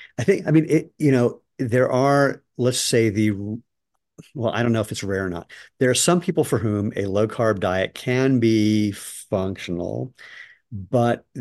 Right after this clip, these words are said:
I think this is a, this is a part of the mythology about bigger people is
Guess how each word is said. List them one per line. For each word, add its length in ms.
I 60
think 180
this 120
is 100
a, 40
this 400
is 60
a 60
part 240
of 60
the 60
mythology 400
about 180
bigger 200
people 440
is 380